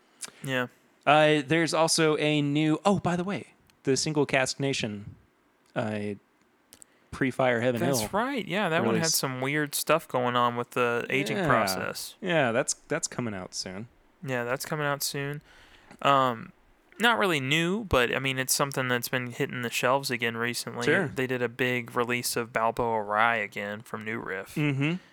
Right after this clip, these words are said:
Speaker 1: Um, we were lucky enough to try that at the distillery when we were there.
Speaker 2: We did. We did
Speaker 1: Second
Speaker 2: indeed.
Speaker 1: run's good, guys. You gotta pick one up.
Speaker 2: <sighs> If, yeah. Um, <laughs> Single Cask Nation also has a, uh, a fourteen-year-old Dickel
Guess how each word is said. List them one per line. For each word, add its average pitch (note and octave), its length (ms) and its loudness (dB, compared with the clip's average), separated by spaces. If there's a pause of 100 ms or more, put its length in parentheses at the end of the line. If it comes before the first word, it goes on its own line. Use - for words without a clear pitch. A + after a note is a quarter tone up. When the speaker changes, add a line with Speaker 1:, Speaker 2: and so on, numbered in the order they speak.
(340)
Speaker 1:
Um, - 320 -4
we C3 120 -2
were A#2+ 120 -2
lucky A#2+ 280 -2
enough A2+ 200 -4
to - 80 -12
try A2+ 280 0
that A2 200 -4
at G#2+ 120 -12
the - 360 -8
distillery A2+ 540 0
when A#2 200 -6
we A2+ 80 -4
were A2+ 140 -4
there. A2+ 240 -2
Speaker 2:
We - 60 -6
did. - 320 -6 (760)
We F3 120 -14
did B2+ 140 -6
Speaker 1:
Second C#3 280 -4
Speaker 2:
indeed. C#3+ 100 -6
Speaker 1:
run's C#3 260 -6
good, E3 300 -4
guys. B2+ 360 -2
You B2+ 80 -10
gotta B2+ 160 -2
pick - 180 -8
one C#3+ 140 0
up. C#3 180 2 (160)
Speaker 2:
<sighs> - 160 -18
If, B2+ 320 -10 (460)
yeah. A2 140 -2 (520)
Um, D#3 240 8 (380)
<laughs> - 400 -10
Single F#3+ 300 4
Cask C#3 340 2
Nation C#3 320 2
also C3 240 2
has A2 340 0 (400)
a, B2+ 300 4
uh, B2+ 300 6
a B2 40 2
fourteen-year-old D3 680 2
Dickel C#3+ 380 0